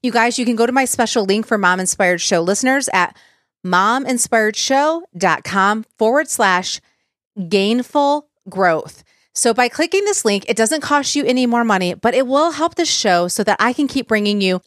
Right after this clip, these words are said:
awesome content each week and amazing guests. Let's get back to the show. So then people might be thinking, "How do you figure that out without,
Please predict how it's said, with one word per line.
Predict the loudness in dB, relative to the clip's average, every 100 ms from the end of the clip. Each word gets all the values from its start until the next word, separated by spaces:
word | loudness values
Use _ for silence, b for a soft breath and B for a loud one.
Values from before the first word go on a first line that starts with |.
| 0
awesome | 0 0 -4
content | -2 0 0 0 -2 -2
each | -2 0 -2 0
week | -2 0
and | -2 -2
amazing | 2 0 0 -2
guests. | 0 0 -2 -8 -12 _ _ _
Let's | -2 0
get | 0
back | 0 0
to | 0
the | 0
show. | 0 -2 -4 -14 _ _ _ _ _ _
So | -2
then | 0 2
people | 0 0 0
might | 0
be | 0
thinking, | -2 -2 -2 -4
"How | -2 0 0
do | -2
you | -6
figure | -2 -2 0
that | 0 0
out | 2 2 0 -4 -12 -8 0
without, | 0 0 -2 0 0 -2